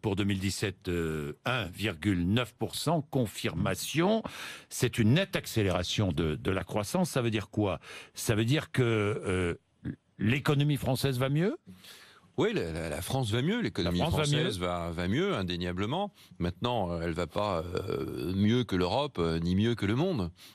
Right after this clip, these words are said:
Speaker 2: Euh, il y a, on rentre dans le cycle de croissance plus tardivement que, que d'autres pays.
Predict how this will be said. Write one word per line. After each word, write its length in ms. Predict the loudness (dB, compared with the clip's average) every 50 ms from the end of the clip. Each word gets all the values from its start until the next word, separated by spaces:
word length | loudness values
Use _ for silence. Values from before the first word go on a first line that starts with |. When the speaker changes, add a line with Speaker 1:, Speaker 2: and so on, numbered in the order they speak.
| _ -12 -10
Speaker 2:
Euh, 200 | -8 -8 -6 -6 -6
il 40 | -4
y 120 | -4 -4
a, 140 | -4 -4 -2
on 120 | -2 0
rentre 380 | 0 2 2 0 0 -2 -2 -2
dans 100 | -2 -2
le 60 | -2
cycle 320 | 0 -2 -2 0 0 0
de 80 | 0 0
croissance 420 | -2 -2 -2 -4 -2 -2 -2 -2 -2
plus 140 | -4 -4 -2
tardivement 580 | 0 -2 -2 -2 -4 -4 -2 0 0 0 0
que, 320 | -2 -4 -4 -4 -4 -4 -4
que 140 | -4 -2
d'autres 280 | 0 2 0 2 0 -2
pays. 300 | -2 0 0 2 0 0